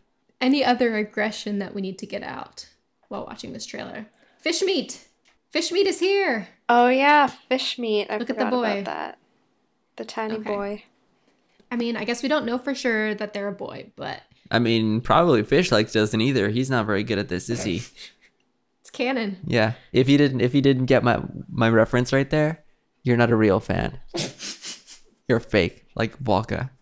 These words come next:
Speaker 1: <laughs> Yeah, so fish meat is really cute.
Speaker 3: No, but, like, actually, no, let's go back to that for a minute. Um, is fish meat from, uh, uh, Gift of the Night Fury?
Speaker 2: No.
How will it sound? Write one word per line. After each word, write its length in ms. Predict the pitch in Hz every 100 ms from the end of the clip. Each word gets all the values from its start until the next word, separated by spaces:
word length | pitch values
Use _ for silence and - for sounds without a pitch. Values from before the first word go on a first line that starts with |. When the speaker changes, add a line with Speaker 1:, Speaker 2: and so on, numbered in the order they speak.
| _ _ _
Speaker 1:
<laughs> 60 | - - - - 311 - - - _ _ _ _ - _ _
Yeah, 260 | 269 262 -
so 220 | - 233
fish 280 | 240 233 269
meat 140 | 285
is 120 | 302
really 180 | 302 320
cute. 500 | 339 220 190 196 220 _ _ -
Speaker 3:
No, 80 | 143
but, 100 | 131
like, 140 | 120
actually, 400 | 127 139 120 - 120
no, 160 | 107
let's 160 | 113 123
go 100 | 117
back 220 | 135 123
to 80 | 113
that 160 | 104
for 120 | - 90
a 60 |
minute. 300 | 98 90 - - - - _ -
Um, 460 | 107 101 107 107
is 240 | - 123 123
fish 280 | 139 135 131
meat 100 | 123
from, 400 | 135 120 113 - - - - 117
uh, 20 |
uh, 640 | 113 - - 104 98 - - _ _ - 117
Gift 200 | 113 110
of 60 |
the 60 | 107
Night 160 | 95
Fury? 420 | - 85 64 127 _ _ _ _ -
Speaker 2:
No. 460 | 240 220 220 233